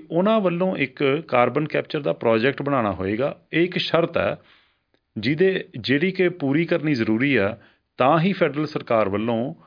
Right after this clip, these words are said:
ਅਲਬਰਟਾ ਤੋਂ ਬੀ ਸੀ ਤੱਕ ਆਉਣ ਵਾਲੀ ਪਾਈਪਲਾਈਨ ਨੂੰ ਹਰੀ ਝੰਡੀ ਦਿੱਤੀ ਜਾਏਗੀ।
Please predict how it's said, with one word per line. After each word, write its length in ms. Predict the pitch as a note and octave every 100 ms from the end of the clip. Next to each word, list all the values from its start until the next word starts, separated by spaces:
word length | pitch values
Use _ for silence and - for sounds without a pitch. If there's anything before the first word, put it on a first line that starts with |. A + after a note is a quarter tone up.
| _ - B2
ਅਲਬਰਟਾ 500 | A#2 C3 D3 F#3 E3+
ਤੋਂ 220 | D3+ C#3+
ਬੀ 200 | A2+ A#2
ਸੀ 160 | A#2
ਤੱਕ 240 | C#3+ C3 A2+
ਆਉਣ 140 | A2+
ਵਾਲੀ 200 | G#2 G#2+
ਪਾਈਪਲਾਈਨ 460 | C3+ G2+ G2 G2+ F#2+
ਨੂੰ 160 | C3
ਹਰੀ 100 | A2
ਝੰਡੀ 260 | G2 A#2 G2
ਦਿੱਤੀ 260 | A2+ A2 G#2+
ਜਾਏਗੀ। 380 | F2+ F#2+ G#2+